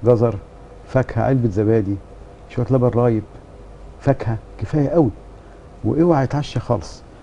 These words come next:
العشاء ده يسبب لي مشاكل كتير قوي قوي، يسبب لي كتمة في النفس وتهيج في الحساسية، حساسية الصدر، يسبب لي التهابات جيوب أنفية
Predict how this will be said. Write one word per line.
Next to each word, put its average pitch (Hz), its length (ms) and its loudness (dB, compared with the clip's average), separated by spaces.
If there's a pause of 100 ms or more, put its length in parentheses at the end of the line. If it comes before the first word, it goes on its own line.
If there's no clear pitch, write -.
(340)
العشاء 110 560 2
ده 170 220 4
يسبب 127 500 0
لي 143 80 6
مشاكل 127 340 0
كتير 131 240 0
قوي 120 180 2
قوي، 101 200 0 (140)
يسبب 113 400 4
لي 156 120 8
كتمة 156 320 4
في 139 120 0
النفس 147 400 4
وتهيج 143 360 4
في - 100 -4
الحساسية، 127 400 0 (400)
حساسية - 200 4
الصدر، - 440 4 (600)
يسبب 110 280 2
لي 143 60 4
التهابات 139 340 6
جيوب 147 200 4
أنفية 147 380 2